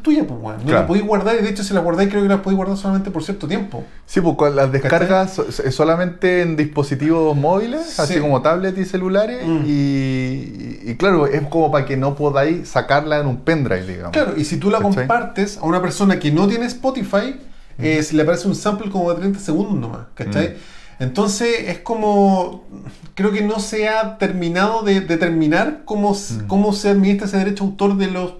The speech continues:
Speaker 1: de los temas artísticos, ¿cachai?
Speaker 2: Sí, es
Speaker 1: Y, y
Speaker 2: complicado
Speaker 1: el formato
Speaker 2: porque
Speaker 1: ya no es físico tampoco, ¿cachai?
Speaker 2: Claro.
Speaker 1: Porque antes tú tenías una película en D V D y era tuya, pues, entonces
Speaker 2: Y
Speaker 1: esta
Speaker 2: tú
Speaker 1: weá
Speaker 2: se la
Speaker 1: podía,
Speaker 2: prestabas a vos que
Speaker 1: la
Speaker 2: querés,
Speaker 1: prestabas
Speaker 2: pues.
Speaker 1: que querés, aunque uso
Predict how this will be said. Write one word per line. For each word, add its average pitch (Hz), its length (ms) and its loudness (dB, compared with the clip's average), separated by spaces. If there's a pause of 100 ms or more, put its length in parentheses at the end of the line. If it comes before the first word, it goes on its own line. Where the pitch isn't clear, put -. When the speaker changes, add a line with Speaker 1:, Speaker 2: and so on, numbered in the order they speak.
Speaker 1:
de 165 200 -2
los 151 120 -2
temas 190 220 -2
artísticos, 175 440 -4
¿cachai? 165 340 -6 (280)
Speaker 2:
Sí, - 60 -8
es 147 300 0
Speaker 1:
Y, - 20 4
y 175 40 -2
Speaker 2:
complicado 160 500 4
Speaker 1:
el - 40 2
formato 190 200 4
Speaker 2:
porque 202 120 4
Speaker 1:
ya 190 60 6
no 214 80 4
es 196 60 0
físico 302 340 2
tampoco, 117 340 -4
¿cachai? 120 200 2
Speaker 2:
Claro. 113 100 2
Speaker 1:
Porque 104 180 0
antes 196 220 0
tú 196 100 -4
tenías 190 240 2
una 202 140 4
película 190 260 2
en 196 60 4
D 196 80 4
V 196 80 4
D 202 60 -2
y 165 40 0
era 196 160 4
tuya, 277 300 2
pues, 117 180 -8
entonces - 160 -8
Speaker 2:
Y - 80 -2
Speaker 1:
esta - 20 0
Speaker 2:
tú 165 60 4
Speaker 1:
weá 170 100 6
Speaker 2:
se 165 60 4
la 160 60 6
Speaker 1:
podía, 156 140 6
Speaker 2:
prestabas 196 260 2
a - 20 4
vos 190 160 4
que - 80 -2
Speaker 1:
la 151 100 4
Speaker 2:
querés, 175 160 4
Speaker 1:
prestabas 202 140 4
Speaker 2:
pues. 247 120 0
Speaker 1:
que 311 80 2 (100)
querés, - 120 0
aunque 160 480 2
uso 240 280 -2